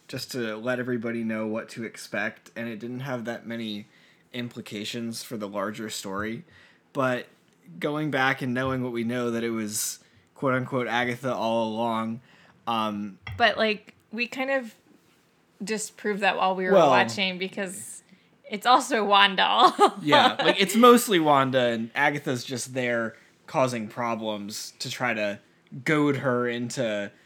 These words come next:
Speaker 1: I don't know, overexerting herself or just kind of giving up her, her secrets.
Speaker 2: Yeah, I mean, I think overall a big cue is, what is Agatha's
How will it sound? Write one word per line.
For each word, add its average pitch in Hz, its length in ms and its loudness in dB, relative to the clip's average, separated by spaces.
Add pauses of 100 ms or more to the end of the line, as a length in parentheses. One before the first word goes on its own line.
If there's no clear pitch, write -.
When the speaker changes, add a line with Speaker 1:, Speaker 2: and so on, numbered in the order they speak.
(440)
Speaker 1:
I 117 80 -6
don't 113 140 -4
know, 101 320 -6 (140)
overexerting 117 800 -4
herself 107 580 -6
or 104 80 -8
just - 480 -10 (600)
kind 110 200 -6
of 104 180 -10 (200)
giving 151 360 2
up 127 240 -2 (420)
her, 113 480 -6
her 117 140 -6
secrets. - 720 -8
Speaker 2:
Yeah, 247 160 4
I 247 60 6
mean, 240 120 0
I 247 120 4
think 277 140 -6
overall 196 640 2 (420)
a 208 80 0
big 185 260 -4
cue 196 280 -4
is, 180 260 -2
what 185 260 0
is 180 360 -6
Agatha's - 1200 -8